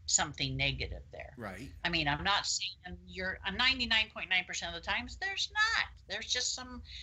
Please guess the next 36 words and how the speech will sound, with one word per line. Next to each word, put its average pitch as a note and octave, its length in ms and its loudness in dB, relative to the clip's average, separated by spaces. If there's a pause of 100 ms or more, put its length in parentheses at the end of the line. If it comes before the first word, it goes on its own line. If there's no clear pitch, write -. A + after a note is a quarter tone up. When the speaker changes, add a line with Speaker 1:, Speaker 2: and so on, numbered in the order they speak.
(260)
Speaker 1:
ghost A3+ 360 0
that's - 180 -10
like, F3+ 200 0 (140)
"I A3 160 4
want C#4 220 2
out, D4+ 400 4
let G#3+ 220 -6
me C#4 160 0
out," C#4+ 260 -4 (400)
you F#3 100 0
know, E3 200 4 (400)
but A3+ 400 2
every F3 260 0
now D4+ 240 4
and A3+ 120 -2
then E3 280 0 (180)
you'll A#3+ 120 -2
come F4 240 -2
across - 440 -2
one. - 240 -6 (280)
So - 200 2
why C#4+ 260 2 (120)
take E4+ 320 -4
that D4 240 -2
chance? - 640 -4
Why G3 280 0
not C#4+ 260 -2
go B3 260 -2
in G3+ 260 0
protected? - 640 -4 (400)
Why F#3 200 4
not B3 200 2
say A3 200 2
prayers A3 480 2
before - 360 -8
you C#3 140 -4